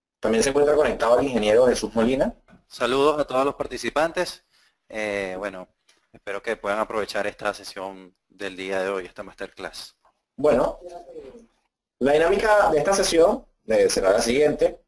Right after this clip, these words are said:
Speaker 1: En principio presentaremos lo que es el tema dos, el diseño de miembros en puentes mixtos, acero concreto. Hemos colocado una cantidad de partes, documentos teóricos,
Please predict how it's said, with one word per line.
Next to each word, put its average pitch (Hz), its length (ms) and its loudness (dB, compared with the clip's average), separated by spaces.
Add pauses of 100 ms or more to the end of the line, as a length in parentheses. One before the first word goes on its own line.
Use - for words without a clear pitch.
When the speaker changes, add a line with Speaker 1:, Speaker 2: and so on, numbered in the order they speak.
Speaker 1:
En - 160 -20
principio - 340 -4
presentaremos 123 640 2
lo 127 140 2
que 107 120 -2
es 120 40 -4
el 127 140 -2
tema 131 260 2
dos, 156 380 4
el - 100 -20
diseño 107 380 -2
de 123 60 4
miembros 120 420 0
en 104 100 -10
puentes 110 380 -4
mixtos, - 560 -6 (100)
acero - 320 -4
concreto. 185 640 0 (600)
Hemos 151 640 2 (120)
colocado 123 720 2
una 127 880 0 (280)
cantidad 110 500 -2
de 127 80 6
partes, 135 720 -4 (360)
documentos 98 640 -14
teóricos, 131 840 0